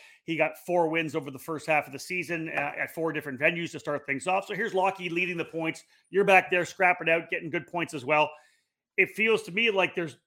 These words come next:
been a shift where there's no longer a, a number one driver there right now. You know what I mean? You've stepped up to the point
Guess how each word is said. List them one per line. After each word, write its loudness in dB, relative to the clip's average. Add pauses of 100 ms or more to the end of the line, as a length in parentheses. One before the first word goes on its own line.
(160)
been -2
a 0
shift 0
where -8
there's -10
no -2
longer 2
a, 0 (280)
a -6
number -2
one 0
driver 0
there -4
right -10
now. -4
You -2
know -2
what 0
I -2
mean? -4
You've -2
stepped 4
up -2
to -14
the -10
point -4